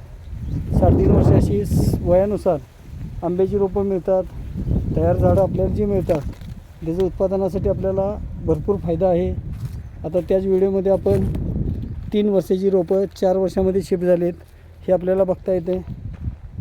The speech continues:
त्यामध्ये फणस असेल, सीताफळ असेल, त्याचबरोबर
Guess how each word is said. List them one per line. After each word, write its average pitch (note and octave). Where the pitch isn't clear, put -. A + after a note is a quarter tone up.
त्यामध्ये F3+
फणस F#3
असेल, F3
सीताफळ F3+
असेल, E3
त्याचबरोबर F3+